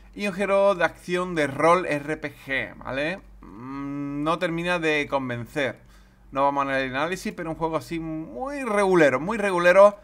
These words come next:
Hay juegos muchísimo mejores en PlayStation tres y no sé por qué ponen esta porquería. Serious Sam tres, que puede ser así, más o menos algo así,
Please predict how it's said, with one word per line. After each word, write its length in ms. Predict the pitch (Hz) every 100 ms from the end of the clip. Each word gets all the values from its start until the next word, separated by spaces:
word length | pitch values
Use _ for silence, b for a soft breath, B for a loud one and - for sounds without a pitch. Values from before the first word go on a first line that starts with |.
| B B B
Hay 200 | 143 185
juegos 460 | - - 175 143 120
muchísimo 460 | 139 147 214 240
mejores 300 | 202 175 175
en 100 | 156
PlayStation 580 | 156 151 - 135 123 117 -
tres 180 | 151 -
y 60 |
no 100 | 120
sé 120 | 127
por 220 | 143 135 120
qué 480 | 127 120 101 95 -
ponen 320 | 123 131 143 -
esta 760 | 120 - 120 113 107 98 101 - _
porquería. 680 | - 143 123 120 110 120 - - B B B B B
Serious 300 | 269 277 247
Sam 200 | 226 214
tres, 340 | 220 226 226
que 120 | 208
puede 200 | 170 190
ser 160 | 180 180
así, 240 | 165 185
más 200 | 180 180
o 60 | 180
menos 240 | 180 175
algo 300 | 165 160 156
así, 280 | 131 175